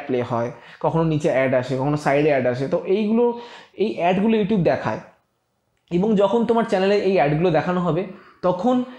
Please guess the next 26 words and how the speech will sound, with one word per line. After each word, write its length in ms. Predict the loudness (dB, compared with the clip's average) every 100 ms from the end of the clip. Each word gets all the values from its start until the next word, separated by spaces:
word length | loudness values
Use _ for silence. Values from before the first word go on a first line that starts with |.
| -10
বিভিন্ন 360 | -2 0 2 0
মানুষ 220 | 0 0
সেই 120 | 0
অ্যাডগুলো 360 | 0 0 0 0
দেখবে 440 | 0 0 -4 -8 -12 _ _ -2
এবং 220 | -2 -2
সেখান 420 | -2 -2 0 0
থেকে 260 | 0 -2 0
YouTube, 380 | 0 0 0 -2
আহ, 420 | -6 -10 -2 -2 -2 -4
তোমাকে 260 | 0 0 0
কিছু 260 | -2 -4 0
পে 120 | -2
করবে। 320 | -2 -6 -8 -12 -18 _ -4
সেই 120 | -2
পেমেন্ট 320 | 0 0 0
YouTube 200 | 0 0
কোথা 180 | 0 0
থেকে 200 | 0 0
করবে? 380 | 0 0 -2 -6 -16 -14 -4
যারা 320 | 0 2 2 2
অ্যাড 320 | 2 2 2
দেয়, 240 | 0 -2
সেই 180 | -2 -2
সমস্ত 300 | 2 0 0
অ্যাড, 280 | 0 0